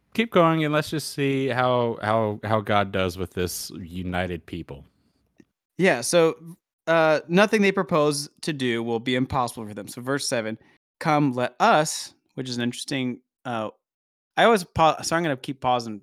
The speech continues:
Speaker 2: We only have two more verses anyway, but, uh, it's also interesting there that it says, "Let us," and that's a, a throwback to a lot of, like, uh, evangelicals will go, "Oh, look, this is, an, uh,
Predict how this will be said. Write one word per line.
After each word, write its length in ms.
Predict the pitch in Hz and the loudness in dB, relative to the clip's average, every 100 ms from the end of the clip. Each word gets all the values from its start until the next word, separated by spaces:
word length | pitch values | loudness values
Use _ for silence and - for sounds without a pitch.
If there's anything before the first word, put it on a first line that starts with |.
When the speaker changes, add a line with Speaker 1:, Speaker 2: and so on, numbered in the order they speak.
| - | -14
Speaker 2:
We 140 | 127 | -8
only 120 | 131 123 | -6 -6
have 100 | - | -8
two 120 | 131 | -8
more 100 | 113 | -8
verses 260 | 107 113 107 | -6 -10 -8
anyway, 260 | 113 101 95 | -8 -8 -8
but, 220 | 101 95 _ _ _ _ - | -12 -14 _ _ _ _ -6
uh, 240 | 127 120 120 | -4 -4 -4
it's 120 | 147 | 0
also 180 | 202 190 | 0 0
interesting 320 | 160 151 131 | -2 -2 0
there 180 | 123 123 | 0 -2
that 140 | 117 | -4
it 140 | 101 - | -8 -10
says, 160 | 113 | -10
"Let 200 | 110 107 | -8 -8
us," 280 | 113 101 95 - - | -10 -14 -14 -18 -14
and 100 | 117 | -10
that's 180 | 123 120 | -8 -6
a, 240 | 113 107 104 _ _ _ - | -6 -6 -10 _ _ _ -20
a 80 | 113 | -14
throwback 460 | 117 113 113 107 | -8 -8 -6 -10
to 100 | - | -10
a 100 | 107 | -10
lot 160 | 110 120 | -6 -4
of, 120 | 113 | -6
like, 220 | 107 101 _ _ _ _ _ _ _ 101 | -10 -12 _ _ _ _ _ _ _ -20
uh, 360 | 92 92 92 92 _ 135 | -18 -16 -16 -18 _ -8
evangelicals 640 | 123 120 107 107 104 107 | -6 -6 -6 -8 -10 -12
will 60 | 104 | -12
go, 80 | 104 | -8
"Oh, 100 | 156 | -4
look, 160 | 147 | -4
this 140 | 143 120 | -6 -10
is, 80 | 123 | -8
an, 80 | |
uh, 80 | 117 | -8